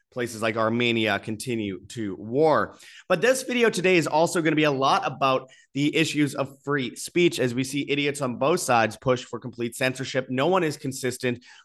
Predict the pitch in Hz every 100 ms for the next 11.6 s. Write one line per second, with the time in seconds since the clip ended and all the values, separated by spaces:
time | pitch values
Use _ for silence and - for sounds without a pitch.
0 | _ 110 160 180 214 196 175 175 160 -
1 | 160 156 160 117 135 180 180 190 170 165
2 | - 143 147 147 123 - - 165 175 -
3 | 160 156 156 - 143 143 147 131 127 131
4 | 127 139 127 127 - 107 117 180 156 151
5 | - _ _ _ _ - - _ 170 143
6 | 131 131 160 143 135 131 131 113 123 123
7 | 107 101 - _ 131 123 123 120 - -
8 | _ _ 127 123 117 113 156 156 139 113
9 | 110 123 131 143 156 131 135 135 131 -
10 | - - 123 127 151 147 156 135 123 127
11 | - _ 131 127 123 -